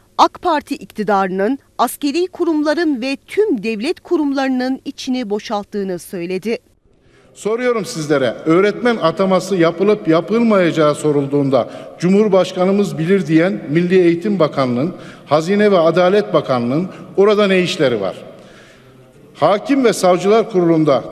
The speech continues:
Speaker 2: Kara Kuvvetleri Komutanlığı'nın üye olması ne kadar abesse, Adalet Bakanlığı'nın yaşta üye olması da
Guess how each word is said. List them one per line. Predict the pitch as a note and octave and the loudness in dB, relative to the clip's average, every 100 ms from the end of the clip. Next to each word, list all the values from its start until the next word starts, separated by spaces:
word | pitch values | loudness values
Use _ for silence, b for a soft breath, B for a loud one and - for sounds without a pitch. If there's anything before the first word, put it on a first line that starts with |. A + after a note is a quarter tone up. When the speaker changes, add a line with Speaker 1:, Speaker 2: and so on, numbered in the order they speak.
| - | 0
Speaker 2:
Kara | F3+ | 0
Kuvvetleri | G#3+ G3 E3 D#3+ D3 C#3 | 2 2 0 0 -2 0
Komutanlığı'nın | D#3+ E3 D#3+ E3 D#3+ C#3+ A2 - | -2 -2 0 2 2 0 -2 -4
üye | E3 G3 | 2 4
olması | G3 D#3+ C#3+ - C#3+ | 4 2 0 -2 -2
ne | F3 | 0
kadar | E3+ C#3+ B2 | 0 -2 -2
abesse, | C#3 C#3 F3+ - - B2 E3 - B B B - | -2 0 0 0 -2 -4 -4 -14 B B B -2
Adalet | D#3 F#3 G3+ A3 F3 | 2 4 2 2 0
Bakanlığı'nın | C#3 D3 C#3+ E3+ D#3+ | 0 0 0 0 2
yaşta | E3 D#3+ E3 C#3+ | 0 0 -2 0
üye | D#3+ | 2
olması | F3 C#3+ D3 C#3+ F3 | 2 2 0 -2 0
da | D3 | 0